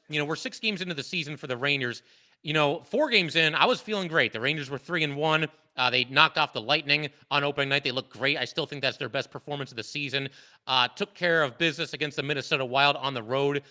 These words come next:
Uh, that's a good team. You know, a couple defensive lapses late in that game, but for the most part, they ran away with it. And, uh, the last two games, I'm not really sure what's going on. You know, lo-, losing to the Sharks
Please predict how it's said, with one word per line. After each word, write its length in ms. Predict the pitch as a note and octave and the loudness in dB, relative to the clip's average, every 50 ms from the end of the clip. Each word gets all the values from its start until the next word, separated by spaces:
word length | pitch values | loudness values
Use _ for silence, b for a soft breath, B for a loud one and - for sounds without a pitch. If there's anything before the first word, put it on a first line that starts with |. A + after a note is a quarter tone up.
| b b b | b b b
Uh, 140 | A2+ G#2+ | -4 -2
that's 260 | G#2 B2+ D3 D#3 - E3 | 2 4 4 4 2 -2
a 20 | |
good 200 | C3 D3+ D3 - | -4 -6 -6 -6
team. 300 | - - D#3 D3 C#3+ D3 | -6 -6 -4 -2 -2 -4
You 340 | D3 - _ _ _ _ A#3 | -6 -10 _ _ _ _ -10
know, 20 | A3 | -6
a 40 | |
couple 200 | - - A#3+ C4+ | -6 -4 -4 0
defensive 500 | A3 - - - D#3+ D#3+ D3+ - E3 B2+ | 0 -2 0 2 0 0 0 0 -4 0
lapses 400 | C3 C#3+ C#3 C#3 - - C#3+ A#2+ | 4 6 6 6 4 0 -6 -6
late 120 | C3 D3 C#3 | -4 -4 -2
in 60 | B2 | -2
that 160 | C3 B2 - | -4 -4 -2
game, 200 | - C3 C#3 D3 | -2 -4 -4 -4
but 140 | B2+ C#3+ - | -6 -10 -12
for 80 | - C#3 | -10 -10
the 60 | C3 | -6
most 300 | C3 C#3+ D3+ D3+ D3 - | -4 -2 -2 -2 -2 -2
part, 160 | - D3 C3+ | -2 -2 2
they 100 | - B2 | 2 0
ran 200 | A#2+ B2+ C3+ B2+ A#2 | 2 2 0 0 2
away 180 | G#2+ B2 C3+ | 2 0 2
with 180 | C3+ A#2 G#2+ - | 2 0 0 2
it. 180 | A#2+ A2+ G#2+ b b b b b b b b b | 0 0 0 b b b b b b b b b
And, 180 | - D#3+ D3+ D3 | 0 0 2 6
uh, 140 | D3 C#3 C#3 | 6 6 6
the 100 | C3+ C#3+ | 6 4
last 320 | D#3+ G#3+ B3 B3+ - - | 4 4 4 4 0 -2
two 120 | - A#3 F3 | -6 -6 0
games, 440 | C#3+ E3 F3 F#3 F#3 F#3 F3+ - - - | 0 2 2 2 2 0 -2 -6 -4 -4
I'm 100 | D3+ F3+ | -2 0
not 120 | G#3 A3+ G3 | 0 0 0
really 200 | A3 A3 G#3 F#3 | 0 -2 -2 -2
sure 160 | - G#3+ G3+ | -2 -4 -6
what's 180 | F3 F3 - - | -6 -6 -6 -2
going 260 | F3+ F3 E3 D#3+ D#3 | 0 0 2 2 2
on. 220 | D3 B2 G#2+ G2+ | 2 0 0 -2
You 60 | G#2 | -2
know, 160 | G#2+ A#2 A#2 A#2 | -4 -4 -4 -4
lo-, 280 | B2 C3 C3 D#3 F3 F#3 D#3 | -8 -8 -6 -6 -6 -6 -4
losing 280 | D3 D#3+ F3+ F#3 G#3 | -4 -2 -2 -2 -2
to 60 | G3+ F3 | -2 -2
the 100 | D#3+ - | -4 -4
Sharks 500 | - - D#3+ D3 D#3+ D#3 - - - | 0 4 4 4 4 2 -4 -12 -16